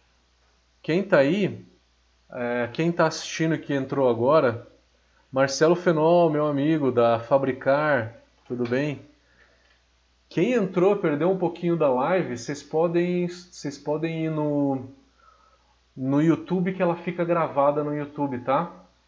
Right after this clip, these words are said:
E eu subo também no SoundCloud em forma de áudio e tá no Spotify também. Amanhã sobe em forma de áudio também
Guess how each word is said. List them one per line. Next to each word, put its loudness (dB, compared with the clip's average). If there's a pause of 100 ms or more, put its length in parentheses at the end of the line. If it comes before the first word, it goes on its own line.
(260)
E -4
eu 0
subo -4
também -2
no -2
SoundCloud 0 (100)
em -10
forma -2
de -4
áudio 2 (520)
e -8
tá -4
no -2
Spotify -2
também. -2 (560)
Amanhã -2
sobe 0
em -10
forma -2
de -6
áudio 0
também -4